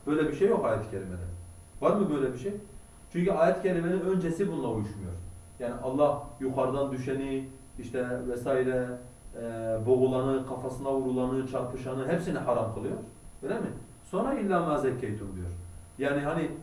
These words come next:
bu şekil ölmeden sizin kestikleriniz müstesna. Yani burada demişler işaret kesimin yolunadır. Yoksa kesen insanın dinine, milletine değil, kesen insanın kesim yolunadır. Hani sizin öldürmeden, boğmadan,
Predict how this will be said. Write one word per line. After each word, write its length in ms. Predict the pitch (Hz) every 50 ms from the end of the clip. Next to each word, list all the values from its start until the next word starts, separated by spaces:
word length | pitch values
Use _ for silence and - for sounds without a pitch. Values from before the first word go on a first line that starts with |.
| - - - 151 147 - - -
bu 100 | 208 202
şekil 420 | 208 196 180 - 208 202 - -
ölmeden 560 | 196 214 226 214 202 190 185 165 151 143 131
sizin 400 | 131 - - 147 - 185 196 175
kestikleriniz 760 | - - 139 127 - 139 131 131 120 117 110 104 104 98 92
müstesna. 480 | 90 90 - - 101 90 87 - 90 87 87 - - - - - - - - -
Yani 220 | 135 127 131 135 135
burada 280 | 143 143 165 175 170
demişler 360 | 165 170 180 180 - 185 156 143 147 - - -
işaret 500 | 147 143 - 185 190 - 220 220 - -
kesimin 440 | - 180 151 - - 165 175 196 180
yolunadır. 500 | 143 135 131 131 131 151 151 147 151 - - - - - - - - - - - - - -
Yoksa 280 | 131 127 135 131 -
kesen 300 | - 135 120 - 151 147
insanın 460 | 143 131 127 123 - 135 143 143 139 120
dinine, 360 | 123 123 120 120 131 139 135
milletine 520 | 127 120 117 117 117 - - 135 143 156
değil, 200 | 240 254 226 - - - - - - - - - - - - - -
kesen 300 | 135 127 - 160 160 156
insanın 380 | 147 131 - - 175 196 196
kesim 380 | - 147 127 135 170 160 151 - 143
yolunadır. 400 | 127 110 107 104 101 95 92 92 - - - -
Hani 140 | - 120 117 117 113 - - - - - -
sizin 520 | - - 127 127 139 196 208 208 - - - - - - -
öldürmeden, 680 | 139 139 135 135 127 160 175 165 165 131 110 107 101 95 87 87 - - - - 117
boğmadan, 580 | 143 156 151 143 139 135 123 113 113 110 104